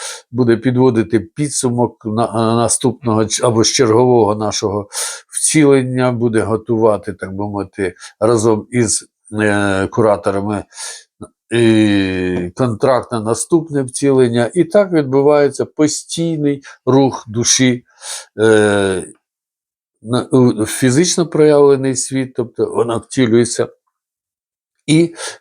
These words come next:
знову повертається туди, у світ душ. Так воно відбувається насправді. Е,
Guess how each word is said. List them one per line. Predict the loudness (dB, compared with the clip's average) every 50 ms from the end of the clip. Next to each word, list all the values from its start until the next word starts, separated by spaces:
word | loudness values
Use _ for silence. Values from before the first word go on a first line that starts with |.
| _ _
знову | -6 -2 0 2 4 4 4 4 2
повертається | 2 0 2 2 2 0 0 2 4 4 6 4 2 2 0 -4 -6
туди, | -6 -6 -6 -4 -2 -2 -2 -2 -6 -12 -20 -20 -20 _ -4
у | -2
світ | -2 0 0 2 0 0 0 -2
душ. | -6 -6 -4 -4 -4 -6 -4
Так | -2 -2 -2 -2 -4 -2
воно | 0 0 2 2 2 2 2 2 0
відбувається | -2 -4 -6 -4 -4 -2 0 0 2 4 4 4 2 2 0 -2 -6 -8 -6
насправді. | -6 -6 -6 -6 -4 0 0 0 0 -2 -8 -14 -20 _ _ -20 -18 -14 -12 -12 -12 -12 -14 -18 _ _ _ _ -6
Е, | -4 -2 -2 -2 -2 -2 -2 -2 -2 -4 -4